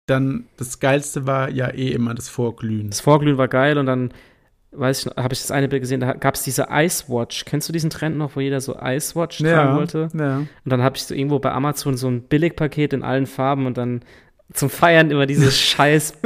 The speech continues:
Speaker 2: Billiguhr angezogen.
Speaker 1: Und dann hast du dir alle Farben
Speaker 2: Ja.
Speaker 1: an den Arm gemacht,
Speaker 2: Alle,
Speaker 1: oder
Speaker 2: damit ich
Speaker 1: was?
Speaker 2: zeigen wollte, wie reich ich bin. Das war eine
Speaker 1: Alle.
Speaker 2: Ice Watch, das war so ein Ding, gell?
Speaker 1: Hatte ich auch nie, nee.
Speaker 2: Sag mal, was ist denn los?
Speaker 1: Ich muss sagen,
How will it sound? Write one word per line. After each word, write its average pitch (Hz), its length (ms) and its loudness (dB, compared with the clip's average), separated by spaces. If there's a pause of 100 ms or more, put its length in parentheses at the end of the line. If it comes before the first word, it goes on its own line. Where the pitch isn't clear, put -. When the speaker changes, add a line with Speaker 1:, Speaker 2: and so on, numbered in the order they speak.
(140)
Speaker 2:
Billiguhr 180 760 8
angezogen. 170 240 6
Speaker 1:
Und 143 120 2
dann 147 260 6
hast 165 300 4
du 143 80 4
dir 143 260 6 (140)
alle 165 320 6
Farben 160 600 4
Speaker 2:
Ja. 135 80 2
Speaker 1:
an 135 120 4
den 131 100 6
Arm 147 300 4
gemacht, 123 180 4 (120)
Speaker 2:
Alle, 127 80 2
Speaker 1:
oder 117 120 -2
Speaker 2:
damit 107 300 0
ich 113 60 2
Speaker 1:
was? 131 80 0
Speaker 2:
zeigen 135 220 0
wollte, 131 180 -2
wie 120 60 -4
reich 120 280 0
ich - 140 -12
bin. 120 100 -6
Das 113 80 -6
war 120 80 0
eine 127 80 6
Speaker 1:
Alle. 117 440 4 (120)
Speaker 2:
Ice 165 300 -4
Watch, - 260 -6
das - 180 -6
war 139 120 0
so 135 80 0
ein 127 80 -2
Ding, 147 180 0
gell? 127 220 -4 (1120)
Speaker 1:
Hatte 127 240 -4
ich - 160 -8
auch 117 240 -6
nie, 110 320 -6
nee. 127 180 -4
Speaker 2:
Sag 117 120 -2
mal, 143 180 8
was 135 100 2
ist - 80 -6
denn 131 120 0
los? 151 260 4
Speaker 1:
Ich 143 60 -2
muss 135 100 -2
sagen, 147 320 2